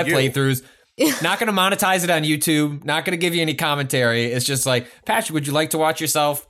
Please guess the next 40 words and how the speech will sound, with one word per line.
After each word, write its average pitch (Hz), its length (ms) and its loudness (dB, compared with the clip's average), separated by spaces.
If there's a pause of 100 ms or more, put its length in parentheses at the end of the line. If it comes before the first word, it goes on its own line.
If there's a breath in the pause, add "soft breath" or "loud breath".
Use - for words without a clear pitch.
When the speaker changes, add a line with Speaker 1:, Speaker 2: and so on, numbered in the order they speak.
Speaker 1:
fighting 147 320 0
this 147 100 0
Dark 160 220 0
Souls 107 240 -2
boss 95 500 -2 (240 soft breath)
for 127 140 0
ninety 113 280 0
minutes 107 380 -2
in 131 160 -4
the, 117 80 0
in 131 240 0
the - 160 4
Speaker 2:
Yes. - 340 2
Speaker 1:
background?" 135 520 -2
<laughs> - 20 -12
Speaker 2:
Yes. 185 580 0 (120)
And 160 160 0
then, 196 140 0 (220 loud breath)
and 208 140 2
then 247 140 4
guests 214 580 0
who 165 160 0
arrive 160 380 0
at 170 60 -8
your 139 180 -2
home 143 420 -4 (540 loud breath)
could 285 280 2
be - 200 2
like, 233 260 2 (240)
Speaker 3:
<laughs> 415 220 -8
Speaker 2:
"Hey, 156 640 0 (560)
what's 165 240 0
going 214 240 2
on 208 180 4
there?" 156 400 2
And 139 220 -2
you'd 180 200 0
be 220 180 2
like, 202 380 0 (540 loud breath)
"Ah, 123 480 2